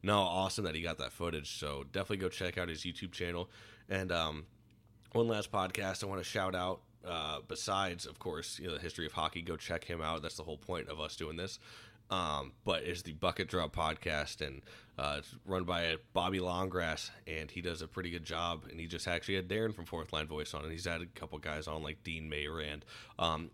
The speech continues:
it's not Enforcer specific, but, uh, you know, he does have a good,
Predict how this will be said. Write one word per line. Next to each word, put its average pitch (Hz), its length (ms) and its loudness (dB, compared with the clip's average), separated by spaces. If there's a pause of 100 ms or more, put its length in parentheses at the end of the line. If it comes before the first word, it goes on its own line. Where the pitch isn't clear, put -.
it's 113 160 4
not 143 100 10
Enforcer 123 640 4
specific, 107 720 0
but, 90 200 2
uh, 80 300 2 (480)
you 135 160 4
know, 113 140 4
he 107 180 0
does 110 180 6
have 101 140 6
a 90 40 -2
good, 92 160 0